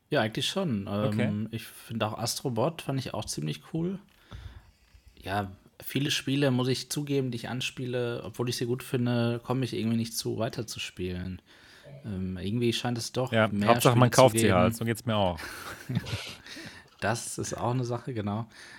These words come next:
Speaker 1: Aber auch, äh, generell, es gibt schon einige Spiele eben, die man reingucken möchte, ne? Und ich glaube, so auf einer Quest macht sich so ein Jump'n'Run eigentlich ganz nett, weil man das mal
Speaker 2: Ja.
Speaker 1: eben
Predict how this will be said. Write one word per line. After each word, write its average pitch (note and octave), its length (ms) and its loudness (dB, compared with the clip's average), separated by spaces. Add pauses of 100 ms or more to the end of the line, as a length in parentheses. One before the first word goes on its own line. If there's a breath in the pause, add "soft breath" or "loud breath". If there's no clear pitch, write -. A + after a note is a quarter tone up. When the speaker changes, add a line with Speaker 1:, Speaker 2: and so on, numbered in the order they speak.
(140 loud breath)
Speaker 1:
Aber G#2+ 320 4
auch, A2 260 2
äh, G#2 320 0
generell, G#2+ 400 4
es G#2+ 140 0
gibt A2+ 180 -2
schon B2+ 300 0
einige A2+ 340 0
Spiele A#2 340 -2
eben, F#2+ 240 -2
die G2+ 120 -4
man G2+ 120 0
reingucken G2 520 -6
möchte, E2+ 380 -6
ne? G#2+ 180 -4 (580 soft breath)
Und G2 540 -2
ich - 160 -10
glaube, G2+ 340 0
so D3 140 2
auf - 180 0
einer B2 80 2
Quest - 560 -2
macht C3+ 240 -2
sich - 120 -4
so C3+ 100 -2
ein C3 80 -2
Jump'n'Run C3 520 2
eigentlich A#2+ 320 -6
ganz B2 280 -4
nett, F3+ 240 -4
weil G#2 100 0
man G2+ 160 2
das G2+ 220 -2
mal E2+ 160 -2
Speaker 2:
Ja. G#2 120 2
Speaker 1:
eben C#3 280 -4